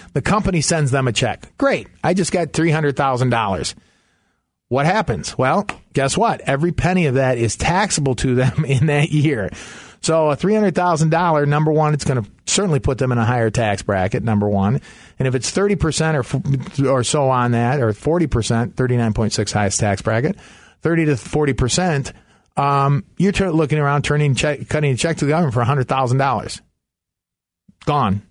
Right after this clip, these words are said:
Your three hundred thousand dollar account just dropped to two hundred. And, and is, now it's non-taxable. So we need to understand the aspects of how we set up beneficiaries. First of all, you wanna make sure that you have a primary beneficiary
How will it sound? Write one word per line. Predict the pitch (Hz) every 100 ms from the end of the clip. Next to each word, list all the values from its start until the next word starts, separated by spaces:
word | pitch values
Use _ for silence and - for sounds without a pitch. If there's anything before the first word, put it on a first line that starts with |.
| _ -
Your | 123
three | 156 165
hundred | 151
thousand | 160 156 139
dollar | 147 147 135
account | 147 147
just | 131 113
dropped | 131 131 -
to | 117
two | 131
hundred. | 107 98 87 - - _ _ _ _ -
And, | 127 127 127 131
and | 139 131
is, | 120
now | 135 135
it's | 113
non-taxable. | 135 123 135 123 110 113 -
So | 147
we | 190
need | 254
to | 226
understand | 185 147 - 170 165 143 131 - - _ -
the | 143
aspects | 165 156 147 127
of | 127
how | 104 139
we | 127 117
set | 139 127
up | 117
beneficiaries. | 123 113 139 120 123 104 98 104 - _ _ _ _
First | - 233 202
of | 185
all, | 156 143
you | 147
wanna | 143 160 170
make | 151 147 123
sure | - 147 135 123 - - -
that | 123
you | 131
have | 131 127
a | 113
primary | - 147 160 175 180 170
beneficiary | 170 175 - 160 165 160 156 160